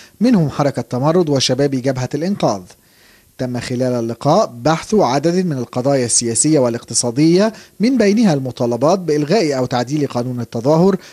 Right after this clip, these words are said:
وموقف بعض الشباب والطلاب المسجونين، كما تم بحث استكمال خريطة مواجهة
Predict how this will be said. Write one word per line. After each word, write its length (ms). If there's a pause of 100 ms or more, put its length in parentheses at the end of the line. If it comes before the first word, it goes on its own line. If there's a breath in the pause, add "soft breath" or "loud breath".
(120 loud breath)
وموقف 460
بعض 220
الشباب 460
والطلاب 460
المسجونين، 760 (300 loud breath)
كما 220
تم 300
بحث 260
استكمال 580
خريطة 220 (1500)
مواجهة 380